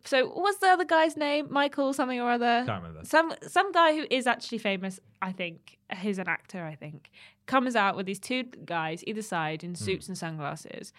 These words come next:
Speaker 1: One of the guys fluffs up his line immediately, um, but he
Speaker 2: Has
Speaker 1: gets
Speaker 2: to do it
Speaker 1: through it.
Speaker 2: again.
Speaker 1: Has to do it
Speaker 2: Yeah.
Speaker 1: again, but he gets through it. The other guy
Speaker 2: He's sort of flanked, but they're, they're, like, his heavies,
Speaker 1: Yeah,
Speaker 2: his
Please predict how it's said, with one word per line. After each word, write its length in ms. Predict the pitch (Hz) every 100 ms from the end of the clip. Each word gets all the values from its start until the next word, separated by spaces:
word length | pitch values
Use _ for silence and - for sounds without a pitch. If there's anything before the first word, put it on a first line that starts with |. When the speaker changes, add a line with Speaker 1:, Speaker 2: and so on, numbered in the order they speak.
| - _
Speaker 1:
One 160 | 226 269
of 60 |
the 80 | 330
guys 440 | 277 247 233 240 -
fluffs 380 | - 240 233 -
up 120 | 226
his 120 | 214
line 240 | 196 190 185
immediately, 800 | 175 170 170 156 165 170 165 -
um, 500 | 170 165 160 151 156 - _
but 120 | -
he 40 | 196
Speaker 2:
Has 40 |
Speaker 1:
gets 140 | 226 -
Speaker 2:
to 60 |
do 80 | 208
it 20 |
Speaker 1:
through 100 | 196
it. 80 | 185
Speaker 2:
again. 140 | 175 175
Speaker 1:
Has 180 | 208 214
to 60 |
do 80 | 208
it 140 | 190
Speaker 2:
Yeah. 120 | 175 156
Speaker 1:
again, 120 | 170
but 120 | 170
he 80 | 196
gets 220 | 202 -
through 120 | 185 160
it. 180 | - - - - - _
The 120 | 233
other 220 | 320 392 320
guy 500 | 185 175 170 190 233
Speaker 2:
He's 100 | 127
sort 120 | 135 135
of 60 |
flanked, 220 | 147 143
but 140 | 139 131
they're, 140 | 123
they're, 260 | 113 110 117
like, 180 | 113 104
his 120 | 104
heavies, 400 | 120 107 98 240
Speaker 1:
Yeah, 80 |
Speaker 2:
his 60 | 233